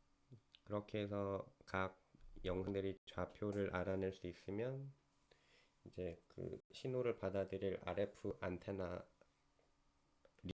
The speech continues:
리시빙 코일이 필요하고, 그런 리시빙 코일을 이제 어떤 식으로 전송을 할 건지, 어, 요즘은 또 추세가 디지털라이제이션이죠. 어느 딴에서, 어,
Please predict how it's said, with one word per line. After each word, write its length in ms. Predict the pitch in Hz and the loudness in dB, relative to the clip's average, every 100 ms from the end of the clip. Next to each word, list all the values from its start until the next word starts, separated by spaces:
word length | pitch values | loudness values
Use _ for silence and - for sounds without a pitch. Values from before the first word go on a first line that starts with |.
| - | -2
리시빙 500 | 87 117 107 101 98 | -2 0 2 2 2
코일이 440 | - 139 127 113 | 0 0 0 -2
필요하고, 680 | - 87 82 85 - 98 - - - _ _ _ - - _ _ | -4 -4 -2 -4 -2 -4 -4 -14 -20 _ _ _ -20 -20 _ _
그런 280 | - 107 107 | 0 4 4
리시빙 500 | 95 - 123 117 113 | 4 2 2 2 0
코일을 580 | - 135 127 117 113 104 | 2 4 6 6 6 6
이제 300 | 92 95 90 | 4 4 4
어떤 280 | 87 - 110 - 110 | 4 6 4 4 2
식으로 400 | 113 107 101 98 | 2 2 2 2
전송을 420 | 87 87 95 92 | 2 2 2 2
할 140 | 101 | 2
건지, 400 | 101 87 82 80 - - - - - | 2 0 -2 -4 -8 -20 -20 -20 -12
어, 480 | - 90 90 87 90 - - - | -4 -2 -2 -2 -4 -8 -16 -2
요즘은 440 | 95 107 101 101 98 | 0 2 4 4 2
또 140 | 92 | -2
추세가 440 | - 113 110 101 95 - | -2 0 2 2 0 -2
디지털라이제이션이죠. 1160 | 98 92 98 95 95 87 85 82 90 87 95 117 - - - | -2 -2 -2 0 0 2 0 0 -2 -2 -2 -4 -6 -20 -2
어느 280 | 85 95 101 | 2 4 4
딴에서, 720 | 107 101 98 98 95 90 90 - - - - | 4 6 4 4 2 2 0 -6 -16 -12 -2
어, 320 | 85 85 | 0 0